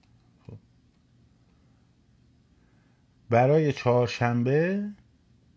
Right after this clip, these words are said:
برای یک شنبه تمرینش کنین. برای چهارشنبه، خب،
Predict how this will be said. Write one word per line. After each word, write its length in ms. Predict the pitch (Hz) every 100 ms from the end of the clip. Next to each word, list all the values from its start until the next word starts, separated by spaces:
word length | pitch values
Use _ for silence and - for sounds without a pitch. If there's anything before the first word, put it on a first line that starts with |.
| _ 104
برای 640 | 110 123 123 123 113 98 _ _ _ _ _ _ _ _ _ _ _ _ - -
یک 200 | 110 117
شنبه 320 | - 113 127
تمرینش 560 | - 107 104 131 180 -
کنین. 380 | 170 170 170 170 _ _ _ -
برای 280 | 117 120 117
چهارشنبه، 960 | - 117 107 - 113 110 113 143 190 214 _ _ _
خب، 380 | _ - 139 190